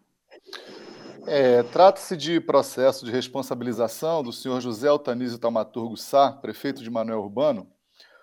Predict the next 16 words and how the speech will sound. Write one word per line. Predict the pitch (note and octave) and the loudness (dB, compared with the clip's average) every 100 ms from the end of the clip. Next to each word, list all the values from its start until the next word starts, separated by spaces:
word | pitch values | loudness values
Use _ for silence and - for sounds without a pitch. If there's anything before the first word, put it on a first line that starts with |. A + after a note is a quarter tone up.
| _ | _
pelo | D#3 F3+ | -8 -8
descumprimento | E3+ - G3 F#3 E3+ E3 D3+ | -8 -8 -4 -4 -2 0 0
à | |
resolução | C#3 C3 D3 C3+ - C#3 | 0 0 -2 -4 -6 -6
T | C#3+ | -6
C | C3 - | -6 0
E | C3+ | 0
número | C3+ C3 B2 | 0 -4 -4
noventa | B2 B2+ B2 | -6 -6 -8
e | |
sete | - B2+ A#2+ | -4 -4 -2
barra | A#2+ A#2+ | -2 -2
dois | B2 A2 | -4 -8
mil | C#3 | -10
e | D3 | -10
quinze, | - F3 D#3+ F#2 | -10 -10 -10 -12